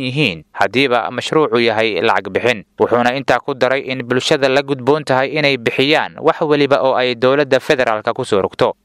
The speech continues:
Madaxweynaha dowladda federaalka ayaa sidoo kale sheegay in dowladdiisu aanay wax naxariis ah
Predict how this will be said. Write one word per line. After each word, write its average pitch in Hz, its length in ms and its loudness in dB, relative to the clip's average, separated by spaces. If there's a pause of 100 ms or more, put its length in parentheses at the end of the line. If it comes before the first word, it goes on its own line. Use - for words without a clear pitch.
(140)
Madaxweynaha 143 560 2
dowladda 147 440 2
federaalka 110 600 0
ayaa 113 260 2
sidoo 123 300 0
kale 117 220 0
sheegay 123 420 0 (160)
in 143 140 -6
dowladdiisu 131 720 2
aanay 123 340 0
wax 143 240 0
naxariis 143 400 -2
ah 110 160 -2